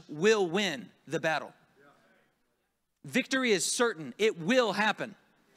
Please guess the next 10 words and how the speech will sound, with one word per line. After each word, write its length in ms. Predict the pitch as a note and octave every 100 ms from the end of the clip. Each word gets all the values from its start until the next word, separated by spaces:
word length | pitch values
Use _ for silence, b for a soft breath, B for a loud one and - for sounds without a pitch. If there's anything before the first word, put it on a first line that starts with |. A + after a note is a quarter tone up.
| _ B B B -
And 160 | G#3 G3+
he 160 | D#4+
is 160 | C#4 -
coming 320 | B3 D4+ C4+
along 280 | C4 C#4 B3+
to 120 | B3
you 160 | D4 D4+
and 80 |
he 60 | B3
says, 400 | - A#3+ A#3